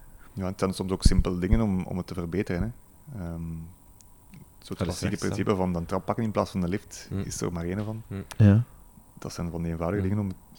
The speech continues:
Speaker 1: ja, u gewoon iets meer beweging gratis voor niks eigenlijk te doen.
Speaker 2: Ja. Dries, we hebben, jij hebt niet alleen een loopanalyse gedaan, we hebben ook allebei een, eh, dexa-scan gedaan. Daarvoor
Speaker 1: Ja.
Speaker 2: moesten we, ehm, op een, eh, een plaat gaan liggen.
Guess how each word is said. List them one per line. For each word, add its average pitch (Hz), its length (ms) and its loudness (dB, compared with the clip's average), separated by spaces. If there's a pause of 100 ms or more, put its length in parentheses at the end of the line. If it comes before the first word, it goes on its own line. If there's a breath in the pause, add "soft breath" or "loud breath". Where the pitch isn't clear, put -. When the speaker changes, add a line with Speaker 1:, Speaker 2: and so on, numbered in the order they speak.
Speaker 1:
ja, 92 180 -6 (220)
u 92 100 -8
gewoon 85 220 -4
iets 101 160 -6
meer 95 160 0
beweging 92 280 0 (840)
gratis 95 600 -6 (760)
voor 87 160 -4
niks 95 160 -4
eigenlijk - 320 -6
te 95 60 -6
doen. 92 100 -8 (340)
Speaker 2:
Ja. 95 60 0 (1200 loud breath)
Dries, 147 200 10
we 180 60 8
hebben, 131 320 8
jij 101 160 4
hebt 143 120 12
niet 156 120 6
alleen 117 160 12
een 98 80 12
loopanalyse 143 460 8
gedaan, 147 180 6
we 135 60 6
hebben 127 160 8
ook 123 80 4
allebei 131 560 10
een, 101 220 8
eh, 90 360 6 (100)
dexa-scan 180 840 6
gedaan. 160 460 8 (300)
Daarvoor 127 320 8
Speaker 1:
Ja. 127 60 10
Speaker 2:
moesten 131 280 10
we, 117 200 10 (180)
ehm, 101 520 8 (200)
op - 180 -2
een, 90 300 4
eh, 82 320 4
een 85 140 -2
plaat 123 340 6
gaan 180 200 6
liggen. 220 320 4